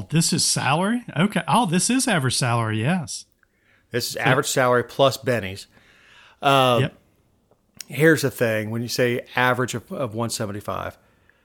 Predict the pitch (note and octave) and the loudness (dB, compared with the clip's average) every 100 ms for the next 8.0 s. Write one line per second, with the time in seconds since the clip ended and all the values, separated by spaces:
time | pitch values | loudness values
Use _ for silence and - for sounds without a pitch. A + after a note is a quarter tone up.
0 | _ C#3 D3 D#3+ - D3 C#3 B2+ B2 B2 | _ 4 4 2 4 6 6 2 -2 2
1 | B2+ B2+ C3 B2 A#2 A#2 A#2+ A#2 - A2+ | 2 2 0 0 0 0 0 0 0 0
2 | A2+ G#2+ - A#2 G#2 - A#2 A2+ A#2 B2 | 0 -4 -8 -6 -6 -2 -2 -2 -4 -4
3 | A2+ - G#2 G2+ G2+ A#2+ A2 - A#2+ A2+ | -4 -2 -2 -2 -4 -6 -6 -4 -2 -2
4 | G#2+ G2+ G2+ _ _ _ _ _ _ _ | -2 -2 -4 _ _ _ _ _ _ _
5 | _ A2+ G2+ F#2+ - - G2+ - - C3 | _ -2 0 -2 -6 -8 -6 -8 -8 -6
6 | A2 G2 D3+ C#3 C3+ B2+ B2 A#2 - C#3+ | -2 0 2 4 4 4 4 2 2 2
7 | B2 A#2+ G#2 D#3+ C3+ _ _ B2+ A#2 A#2 | 2 2 0 -2 -4 _ _ -20 -16 -14